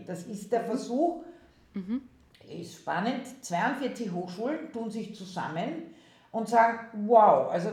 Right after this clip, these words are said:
Speaker 1: das Phänomen Digitalisierung ist schwierig für,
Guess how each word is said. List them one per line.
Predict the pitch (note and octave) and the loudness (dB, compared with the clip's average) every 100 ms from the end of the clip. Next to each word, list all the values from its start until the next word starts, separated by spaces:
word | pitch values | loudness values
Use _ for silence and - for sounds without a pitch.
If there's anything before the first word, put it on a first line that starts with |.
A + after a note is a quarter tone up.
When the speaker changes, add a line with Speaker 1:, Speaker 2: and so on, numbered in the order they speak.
| - | -6
Speaker 1:
das | G#3 - | -8 -8
Phänomen | - A3 A3+ G#3 A#3 | -6 -2 0 0 -2
Digitalisierung | A#3 A3+ A#3 A3+ A#3+ A#3 A#3 A#3+ A#3+ | -2 -2 0 2 0 0 2 2 0
ist | A#3 G#3 - - - - - - _ _ _ _ - | -4 -10 -12 -16 -20 -20 -20 -20 _ _ _ _ -20
schwierig | - G#3+ C4 C4 B3+ | -4 4 6 6 2
für, | - A#3 | 4 6